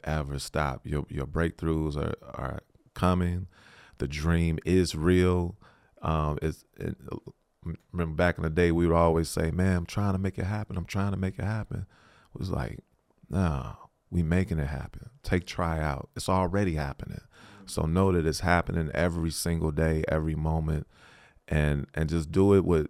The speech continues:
with love. Like, lead with love, find your joy, hold on to that joy, exercise your gifts, exercise that love, be a service to people, and, and just,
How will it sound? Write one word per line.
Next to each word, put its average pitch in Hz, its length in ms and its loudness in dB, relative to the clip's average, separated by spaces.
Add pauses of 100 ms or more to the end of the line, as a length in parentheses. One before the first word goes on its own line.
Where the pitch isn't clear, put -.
(100)
with 71 140 -2
love. 82 500 4
Like, 71 160 -2
lead 90 360 2
with 73 120 -2
love, 80 640 2 (400)
find 85 380 2
your 76 100 2
joy, 78 460 2
hold 78 240 0
on 85 240 2
to 82 60 0
that 80 180 2
joy, 78 600 0 (460)
exercise 78 720 0
your 76 140 0
gifts, 76 500 -4
exercise 78 680 -2
that 76 180 -2
love, 76 560 -2 (360)
be 85 160 4
a 80 60 2
service 82 520 0
to 78 120 -6
people, 76 560 -4 (640)
and, 71 480 -2 (200)
and 71 120 -2
just, 76 380 -2